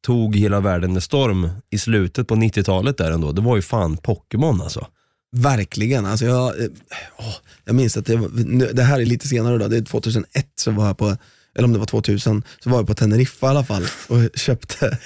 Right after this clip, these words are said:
Speaker 1: Vänta, är du helt säker på att det var tvåtusen ett?
Speaker 2: Tvåtusen var det.
Speaker 1: Nittionio då?
Speaker 2: Nej, tvåtusen var det.
Speaker 1: Kan ha varit tvåtusentvå
Speaker 2: Nej.
Speaker 1: om du tänker
Speaker 2: Nej,
Speaker 1: efter.
Speaker 2: det var tvåtusen.
Speaker 1: Okej.
Speaker 2: Jag är exakt säker på att det var tvåtusen.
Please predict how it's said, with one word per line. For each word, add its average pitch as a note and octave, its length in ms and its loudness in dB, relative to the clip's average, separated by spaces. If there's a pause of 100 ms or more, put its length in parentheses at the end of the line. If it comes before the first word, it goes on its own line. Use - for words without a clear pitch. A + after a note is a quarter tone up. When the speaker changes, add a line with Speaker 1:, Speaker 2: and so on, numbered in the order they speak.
(120)
Speaker 1:
Vänta, C3+ 320 0
är B2 100 2
du C#3+ 80 4
helt F#3+ 260 2
säker B2 280 0
på A2 120 -2
att F#2+ 100 -2
det F#2+ 60 -2
var F2+ 160 0
tvåtusen F#2 300 -2
ett? - 120 0
Speaker 2:
Tvåtusen A2 420 -2
var F2 120 -6
det. A2 120 -10 (160)
Speaker 1:
Nittionio B2 520 2
då? G2 160 -2 (180)
Speaker 2:
Nej, A#2+ 260 -2
tvåtusen A#2 480 -4
var E2 100 -4
det. - 100 -10 (140)
Speaker 1:
Kan E3 240 0
ha F#3 80 2
varit A#2 160 2
tvåtusentvå A#2 520 2
Speaker 2:
Nej. C#3 120 2
Speaker 1:
om G2 100 0
du F#2+ 60 0
tänker G#2 240 2
Speaker 2:
Nej, A2+ 140 2
Speaker 1:
efter. G#2+ 140 0
Speaker 2:
det B2 80 0
var C3 180 0
tvåtusen. A#2 600 -4
Speaker 1:
Okej. C3+ 140 -2
Speaker 2:
Jag A#2+ 100 0
är C3 160 2
exakt - 460 -4
säker A#2 400 -2
på A2+ 120 -6
att G#2+ 80 -6
det A2 60 -4
var A2 120 -2
tvåtusen. A2+ 640 -4